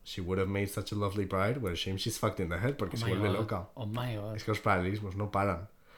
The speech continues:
Speaker 1: no paran. Y además, sobre todo, Lucia es una, es una ópera que te deja malite.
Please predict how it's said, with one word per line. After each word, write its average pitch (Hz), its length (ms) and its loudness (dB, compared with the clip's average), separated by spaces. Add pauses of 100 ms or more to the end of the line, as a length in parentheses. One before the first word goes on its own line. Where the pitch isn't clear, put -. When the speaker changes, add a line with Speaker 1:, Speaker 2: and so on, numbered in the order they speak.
(240)
Speaker 1:
no 95 180 4
paran. 90 400 2
Y 113 100 2
además, 107 500 2 (560)
sobre 113 220 6
todo, 143 380 8
Lucia 113 440 6
es 127 120 0
una, 107 380 4
es 104 80 -4
una 110 120 4
ópera 110 220 2
que - 60 -6
te 90 120 -6
deja 90 200 0
malite. 80 580 -2